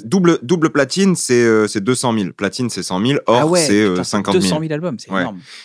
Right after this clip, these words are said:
Speaker 1: Donc là, en, en ce moment, on en est à deux cent quatre-vingt mille et l'idée, c'est triple
Speaker 2: Triple
Speaker 1: platine
Speaker 2: platine,
Speaker 1: sur celui-ci.
Speaker 2: là-dessus.
Speaker 1: Dans ce contexte-là, ce serait formidable.
Speaker 2: Il y a un moment donné, un mec qui t'a envoyé un message, il t'a mis : « Bonjour, je voulais juste vous tenir informé que je n'aime pas vos envolées lyriques anglophones.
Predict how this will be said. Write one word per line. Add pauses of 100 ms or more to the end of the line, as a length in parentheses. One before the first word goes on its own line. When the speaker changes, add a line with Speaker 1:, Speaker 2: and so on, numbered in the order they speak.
(100)
Speaker 1:
Donc
là,
en,
en
ce
moment,
on
en
est
à
deux
cent
quatre-vingt
mille
et
l'idée,
c'est
triple
Speaker 2:
Triple
Speaker 1:
platine
Speaker 2:
platine,
Speaker 1:
sur
celui-ci.
Speaker 2:
là-dessus.
Speaker 1:
Dans
ce
contexte-là,
ce
serait
formidable. (160)
Speaker 2:
Il
y
a
un
moment
donné,
un
mec
qui
t'a
envoyé
un
message,
il
t'a
mis : «
Bonjour,
je
voulais
juste
vous
tenir
informé
que
je
n'aime
pas
vos
envolées
lyriques
anglophones.